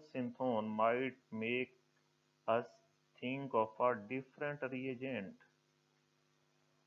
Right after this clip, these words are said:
Here, the carbon synthone is different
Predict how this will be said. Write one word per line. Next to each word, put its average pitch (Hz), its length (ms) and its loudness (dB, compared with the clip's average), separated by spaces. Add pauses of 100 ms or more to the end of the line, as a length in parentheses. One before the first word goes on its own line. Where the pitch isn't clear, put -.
(1300)
Here, 131 440 2 (920)
the 120 80 0
carbon 127 480 4
synthone 113 560 -2
is 98 60 -8
different 110 580 -4